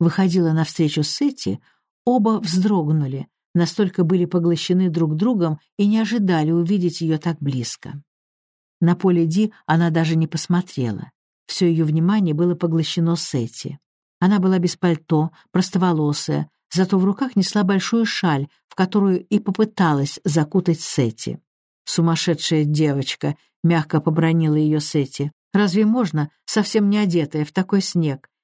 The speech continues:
И она шагнула в сторону от Поли Ди, взяла у Белл шаль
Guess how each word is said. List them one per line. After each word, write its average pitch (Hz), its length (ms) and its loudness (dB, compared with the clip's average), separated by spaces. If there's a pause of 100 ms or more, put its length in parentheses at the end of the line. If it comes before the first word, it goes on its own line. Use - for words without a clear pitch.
(180)
И 165 40 -2
она 208 220 2
шагнула 185 460 0
в - 80 -8
сторону 190 420 0
от 165 240 -6
Поли 151 300 0
Ди, 185 260 0 (300)
взяла 214 320 0
у 175 80 2
Белл 147 200 0
шаль 226 380 -4